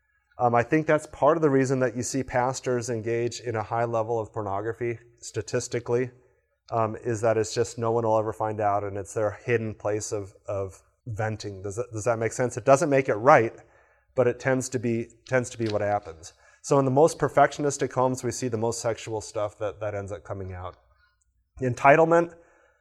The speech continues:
So this is where people believe that they're owed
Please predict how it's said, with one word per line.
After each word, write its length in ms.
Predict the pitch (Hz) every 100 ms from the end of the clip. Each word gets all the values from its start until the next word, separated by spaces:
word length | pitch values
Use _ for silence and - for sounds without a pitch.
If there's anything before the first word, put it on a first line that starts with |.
| _ _
So 200 | - 143
this 280 | 127 175 -
is 200 | 185 -
where 240 | 170 160
people 360 | 151 156 160 160
believe 360 | 127 139 151 147
that 180 | 139 143
they're 320 | 127 127 - _ _
owed 500 | 135 151 160 160 147